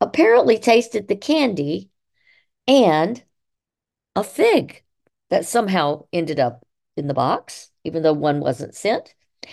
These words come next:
and she felt quite ill and was in hospital in critical condition. It was determined by her doctor she had eaten candy and a fig laced with a shaved blue poison tablet containing bichloride of mercury,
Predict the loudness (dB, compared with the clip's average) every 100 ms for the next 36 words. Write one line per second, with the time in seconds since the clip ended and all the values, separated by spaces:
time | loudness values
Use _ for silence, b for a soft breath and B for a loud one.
0 | B -8 -4 0 2 2 2 0 0 -2
1 | -2 -6 _ _ -10 -6 -4 -4 -4 -6
2 | -6 -6 -6 -8 b b b -4 -2 0
3 | 0 0 -4 -2 0 0 0 -4 -12 _
4 | _ _ _ b b b 0 2 2 0
5 | -6 -2 0 0 0 0 0 -2 -4 -6
6 | -10 -18 -18 b b b -6 0 4 4
7 | 2 0 -6 -6 0 2 2 0 -2 -4
8 | _ -4 -2 -2 2 2 2 -6 -16 _
9 | _ _ _ -4 0 0 -2 -10 -20 _
10 | -12 -10 -8 -10 -6 -4 -2 -4 -6 _
11 | -20 -10 -2 0 0 -2 -6 _ _ _
12 | -2 -2 -4 -12 -4 -2 0 -2 -6 _
13 | b b b -8 -4 2 2 2 0 0
14 | -2 -2 0 2 2 0 -4 -8 -8 -6
15 | -6 -8 -12 -12